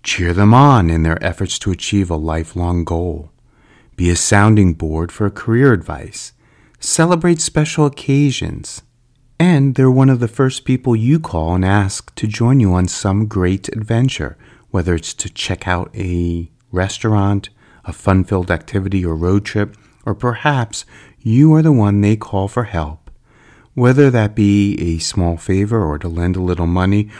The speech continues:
or just to be a good ear by listening to the many woes they have at any time.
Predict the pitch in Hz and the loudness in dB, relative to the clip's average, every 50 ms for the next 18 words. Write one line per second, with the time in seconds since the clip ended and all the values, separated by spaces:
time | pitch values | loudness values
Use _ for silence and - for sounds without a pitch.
0 | - - - - 95 92 - - 147 156 - - 180 160 147 143 135 123 107 92 | -20 -18 -6 -4 -4 -2 0 0 0 0 -2 -6 -6 -2 0 2 2 2 0 0
1 | 90 - 113 110 - - - 104 101 101 104 101 90 85 87 87 90 95 101 110 | 2 2 2 2 0 -2 -4 -2 0 0 0 0 -2 -2 -2 -2 -2 0 0 0
2 | 110 - - 95 85 80 80 80 80 - - - - 87 82 85 87 90 92 113 | 0 -2 -4 -2 -2 -2 -2 -4 -6 -8 -14 -14 -6 -4 -2 0 2 2 4 4
3 | 135 131 107 87 82 82 80 80 80 80 - - - _ _ _ _ _ _ - | 4 4 2 2 0 -2 -4 -6 -8 -10 -12 -14 -20 _ _ _ _ _ _ 2
4 | 98 110 113 101 92 82 78 76 76 73 - _ _ _ _ _ _ _ _ - | 2 2 2 0 -2 -6 -6 -6 -8 -10 -14 _ _ _ _ _ _ _ _ -14
5 | 87 87 - - 85 82 90 92 87 - 73 76 73 69 76 - - | -12 -12 -8 -6 -4 -2 0 -2 -2 -4 -8 -8 -8 -8 -10 -12 -14